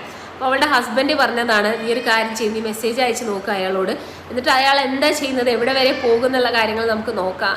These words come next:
എന്ന് പറഞ്ഞിരിക്കുന്നത്. അങ്ങനെ, ആ, എന്താ പറയുക, ഈ ഹസ്ബൻഡിൻ്റെ ഇവളുടെയും കൂടെ പ്ലാനോട് കൂടിയാണ് അവർ രണ്ടുപേരും സത്യം പറഞ്ഞാൽ ചാറ്റ് ചെയ്തത്.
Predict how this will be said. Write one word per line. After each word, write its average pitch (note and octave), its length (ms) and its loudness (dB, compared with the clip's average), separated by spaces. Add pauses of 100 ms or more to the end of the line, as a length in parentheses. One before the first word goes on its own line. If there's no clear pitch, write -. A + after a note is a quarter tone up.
(120)
എന്ന് A3 180 -6
പറഞ്ഞിരിക്കുന്നത്. F3+ 600 -4 (560)
അങ്ങനെ, D4 560 2
ആ, C4 60 2 (440)
എന്താ B3 220 0
പറയുക, A3+ 400 0
ഈ A#3+ 80 0
ഹസ്ബൻഡിൻ്റെ C4+ 580 -2
ഇവളുടെയും B3 400 2
കൂടെ B3 140 2
പ്ലാനോട് B3 540 2
കൂടിയാണ് B3 420 2
അവർ A#3+ 140 0
രണ്ടുപേരും A#3 400 2
സത്യം A#3 280 -4
പറഞ്ഞാൽ A3 180 -2
ചാറ്റ് G3 300 -2
ചെയ്തത്. G3+ 220 -2